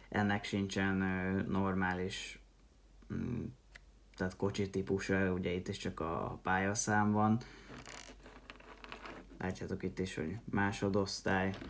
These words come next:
illetve itt, ö, szintén ez a felirat nem nagyon látszik, hogy ott mi akarna lenni, de mondom, valószínűleg az akarna lenni, hogy nem dohányzó, bár ilyen kis piktogramokat nem nagyon láttam rajta, hogy ugye nem dohányzó lenne, tehát lehet, hogy pont az lenne, hogy,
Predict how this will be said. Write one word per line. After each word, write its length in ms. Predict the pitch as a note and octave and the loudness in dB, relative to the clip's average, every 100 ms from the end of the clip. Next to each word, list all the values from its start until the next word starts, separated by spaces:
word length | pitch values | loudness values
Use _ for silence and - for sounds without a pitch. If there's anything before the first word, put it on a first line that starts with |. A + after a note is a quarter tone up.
| - - - | -10 -8 -4
illetve 400 | E2 F2 G2 F#2+ | -2 0 2 2
itt, 320 | F#2 - - | 2 -4 -4
ö, 400 | G1+ F2 F2 F2 E2+ A#2 B2 - | 0 0 0 0 0 -2 -4 -14
szintén 520 | - - F#2+ F#2 F#2+ F#2+ | -12 -4 -2 0 0 0
ez 140 | F2+ | 0
a 60 | F#2+ | -2
felirat 600 | - G2 F#2 E2+ F#2 - | -2 0 0 0 -2 -2
nem 460 | F2+ F2+ F2+ G#2+ B2+ - | -2 0 0 -2 -6 -6
nagyon 340 | F2+ F#2 F2 | -4 -2 0
látszik, 460 | F#2 F2+ - - - | 2 2 0 -6 -2
hogy 140 | F#2 | -2
ott 120 | F2 | 0
mi 160 | G2 F#2+ | 0 2
akarna 500 | F#2 - F#2 F2 F#2 | 0 0 -2 0 0
lenni, 400 | F#2+ G2 G2+ G#2+ - - - - | 2 2 4 2 -2 -16 -18 -10
de 100 | - | -2
mondom, 300 | F#2+ G#2 G#2 | 4 4 6
valószínűleg 680 | G2+ G#2 G#2 - F#2+ F#2 F2 | 6 6 6 4 2 2 0
az 180 | F#2 F#2 | 0 0
akarna 420 | F2 F#2 F#2 F2 | -2 -2 -2 0
lenni, 220 | F2 F2 | -2 -2
hogy 200 | F2+ E2 | -2 -2
nem 280 | F2 F2+ F2 | -2 -2 -2
dohányzó, 680 | F2 F2+ F2+ F2 F2+ G2 G#2 - - - - | -2 -2 -2 -2 0 2 2 0 -8 -12 -6
bár 340 | A2 G2+ G2+ | 2 4 6
ilyen 220 | G#2 G#2 | 4 4
kis 180 | G#2+ A#2 | 2 2
piktogramokat 840 | - C3 - F#2+ G2 F#2 G2 G#2 G2+ | 4 2 4 2 2 2 0 0 2
nem 140 | G#2+ | 2
nagyon 240 | F#2+ F2 | 2 0
láttam 520 | F#2+ F#2 F2 - F2 F2+ | 0 0 -2 -6 -4 -2
rajta, 400 | F#2 F#2 F#2+ G2 | -2 -4 -2 -2
hogy 200 | F#2 F2+ | -2 -2
ugye 200 | F#2 F#2+ | -4 -2
nem 220 | G2 F#2+ | -2 -2
dohányzó 520 | F2 F#2 F#2+ F#2+ F#2+ | -2 0 -2 -2 0
lenne, 320 | F#2 G2+ G2+ | 0 0 -2
tehát 180 | F#2+ G2 | -2 -2
lehet, 220 | G2+ F#2 | 0 0
hogy 120 | G2+ | -2
pont 380 | F#2+ - F#2+ F#2 | -4 -4 -2 0
az 200 | F#2+ F#2 | -2 -2
lenne, 280 | G2 F2+ F#2 | -2 -2 -2
hogy, 300 | F#2 F2+ F2 | 0 -2 -4